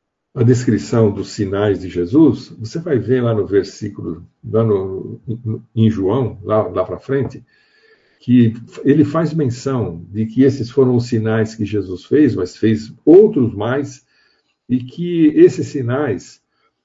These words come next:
eram pra que as pessoas que tivessem testemunhado isso tivessem oportunidade de crer,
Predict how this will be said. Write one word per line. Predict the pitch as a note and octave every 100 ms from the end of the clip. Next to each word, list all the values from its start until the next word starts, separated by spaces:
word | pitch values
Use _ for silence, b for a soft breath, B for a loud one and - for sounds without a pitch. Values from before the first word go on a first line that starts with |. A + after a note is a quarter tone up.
| _ -
eram | A#2+ C3 C#3 A#2+
pra | C3 C3
que | A#2+ - C#3+ B2+ A#2+
as | A2 -
pessoas | B2+ - - E3+ F3+ D#3+ A#2+
que | - D3+
tivessem | - A2+ B2 B2 - A2+
testemunhado | A#2 A2 A#2+ A2 G#2 G#2 F#2+ F#2
isso | G2 A#2+ A#2 A#2
tivessem | - A#2+ A#2+ C3 - B2
oportunidade | - A2 G#2+ G#2 A2 G#2+ G2
de | F2+
crer, | _ - A2 C#3 D#3+